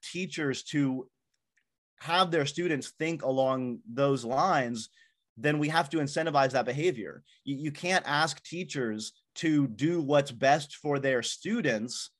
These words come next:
at the expense of their own career, which we all know that teachers are not paid well enough,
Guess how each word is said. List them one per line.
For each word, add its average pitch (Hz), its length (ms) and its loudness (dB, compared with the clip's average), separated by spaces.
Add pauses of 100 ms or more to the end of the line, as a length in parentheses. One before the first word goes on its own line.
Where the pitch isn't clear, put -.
(260)
at 151 180 2
the 156 100 0
expense 151 460 0
of 135 160 -2
their 131 160 4
own 143 220 2
career, 131 520 -4
which 139 200 -4
we 147 80 0
all 147 160 4
know 143 240 2
that 135 240 2 (180)
teachers 151 320 -4
are 135 60 -4
not 135 220 2
paid 151 240 -2
well 143 260 0
enough, 117 320 -2